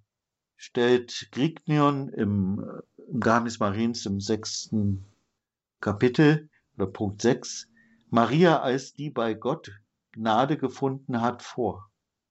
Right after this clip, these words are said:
und die uns Gottes Gnade finden lässt, die ganz große Gnade, die notwendig ist, um zur Heiligkeit zu gelangen. Grignion stellt die Notwendigkeit Marias heraus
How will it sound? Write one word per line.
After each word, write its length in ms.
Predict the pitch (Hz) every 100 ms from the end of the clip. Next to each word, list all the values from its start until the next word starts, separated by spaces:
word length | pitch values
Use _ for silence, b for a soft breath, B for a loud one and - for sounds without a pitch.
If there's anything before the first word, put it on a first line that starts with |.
| _ _ _ _ _ -
und 460 | 135 175 180 - -
die 80 | 127
uns 300 | 120 117 -
Gottes 420 | 131 131 117 -
Gnade 500 | 113 113 117 123 117
finden 520 | - 127 123 - 107
lässt, 520 | 104 143 - - - _ _ _ -
die 80 | 110
ganz 500 | 120 139 185 - -
große 440 | - 127 143 131
Gnade, 440 | 120 113 110 127 120
die 140 | 113
notwendig 720 | 104 110 123 127 120 120 117
ist, 360 | 110 107 - - _ _ _ _ _
um 120 | - 104
zur 180 | 117
Heiligkeit 600 | 101 104 110 107 104 101
zu 180 | - 110
gelangen. 420 | 107 92 92 92 - _ _ _ _ _ _ _ _ _ -
Grignion 480 | 123 131 156 151
stellt 640 | 139 - 120 120 160 - -
die 100 | 120
Notwendigkeit 920 | 113 113 117 123 160 156 - 127 123
Marias 560 | 113 104 120 135 117 120
heraus 680 | 101 87 113 151 - -